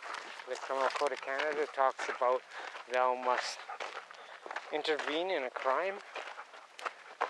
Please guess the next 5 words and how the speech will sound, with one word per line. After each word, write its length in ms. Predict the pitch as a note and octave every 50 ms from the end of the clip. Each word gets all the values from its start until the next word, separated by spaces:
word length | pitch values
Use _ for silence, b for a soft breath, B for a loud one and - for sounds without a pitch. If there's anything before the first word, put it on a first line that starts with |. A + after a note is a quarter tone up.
| - - - - - - - - - - - - - - - - - - - - - - - - - - - - -
and 140 | A#2+ A2+ -
cause 220 | - C3 C3 B2+
it 140 | C#3+ C#3+ -
to 80 | - -
stop, 420 | - - - - C#3+ C#3+ F#3+ G#3